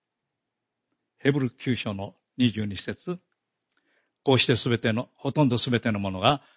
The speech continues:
律法に従い、血によって清められたのである。血を流すことなしには、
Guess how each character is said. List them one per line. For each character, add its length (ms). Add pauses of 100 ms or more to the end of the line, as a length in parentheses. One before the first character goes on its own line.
(160)
律 220
法 160
に 260
従 420
い、 100 (540)
血 260
に 120
よ 120
っ 20
て 280
清 300
め 120
ら 140
れ 60
た 140
の 120
で 120
あ 100
る。 60 (520)
血 260
を 360
流 380
す 240
こ 180
と 180
な 140
し 240
に 120
は、 320